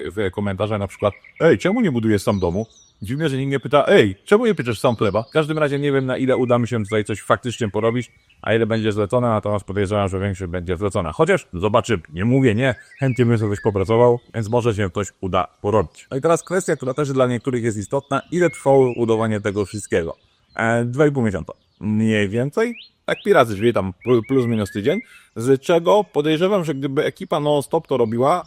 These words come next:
a nie robiła sobie przerw, to zrobiliby to w półtorej miesiąca albo nawet i krócej. Płyta fundamentowa mniej więcej powstawała dwa tygodnie, tylko tak jak mówię, my mamy jakieś tam ostrogi po bokach i jakąś tam, nie wiem, masę stali i tak dalej, więc to przewymiarowane jest i,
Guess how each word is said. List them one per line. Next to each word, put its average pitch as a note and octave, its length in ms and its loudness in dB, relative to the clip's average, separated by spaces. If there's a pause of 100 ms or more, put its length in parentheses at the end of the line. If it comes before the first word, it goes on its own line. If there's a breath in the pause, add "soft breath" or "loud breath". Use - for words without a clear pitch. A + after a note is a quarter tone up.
(120)
a B2 220 -2
nie B2+ 140 0
robiła B2 280 2
sobie A#2 240 -2
przerw, D3 380 0
to A#2+ 140 2
zrobiliby A#2 540 -2
to A2+ 120 -2
w - 60 -20
półtorej A#2 380 -2
miesiąca A#2 380 -2
albo G2+ 140 0
nawet G2 300 0
i G#2 100 -8
krócej. F#2+ 320 -2 (380 loud breath)
Płyta B3+ 240 4
fundamentowa D#3+ 600 0
mniej D3 160 -2
więcej C3+ 240 0
powstawała A#2 460 0
dwa G#2+ 180 0
tygodnie, G2+ 460 -2
tylko G#2+ 200 -6
tak C3+ 160 0
jak C3 140 2
mówię, A#2 300 4
my A2+ 120 2
mamy A#2 200 2
jakieś A2+ 240 -2
tam B2 160 -2
ostrogi C3 540 2
po A2 120 -4
bokach A2+ 360 2
i G#2 40 -2
jakąś G#2+ 300 -2
tam, G#2+ 240 0
nie A2+ 100 4
wiem, G#2 180 2
masę A#2 260 0
stali G#2+ 280 0
i F#2+ 60 -4
tak G2 140 -2
dalej, F#2+ 260 2 (320 loud breath)
więc G2+ 160 -4
to G2+ 120 0
przewymiarowane A2 760 0
jest G2 220 -2
i, G#2 40 -2